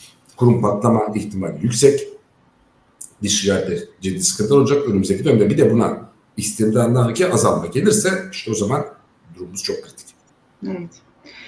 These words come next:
Speaker 2: Maalesef hep diyorduk zaten son çeyrek zor geçecek diye. Son çeyrek gerçekten ilk gel-, gelir gelmez ne kadar zor geçeceğini hem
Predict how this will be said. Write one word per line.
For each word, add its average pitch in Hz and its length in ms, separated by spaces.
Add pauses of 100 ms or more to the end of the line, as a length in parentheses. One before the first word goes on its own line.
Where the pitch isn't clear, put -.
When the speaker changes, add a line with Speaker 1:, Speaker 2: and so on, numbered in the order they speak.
(300)
Speaker 2:
Maalesef 175 400
hep 208 220
diyorduk 180 340
zaten 170 420
son 180 260
çeyrek 156 360
zor 160 320
geçecek 170 540
diye. 185 160
Son 170 260
çeyrek 170 360
gerçekten 170 640
ilk 214 260 (200)
gel-, 196 340
gelir 220 260
gelmez 190 500
ne 202 120
kadar 165 300
zor 180 280
geçeceğini 175 520
hem 190 300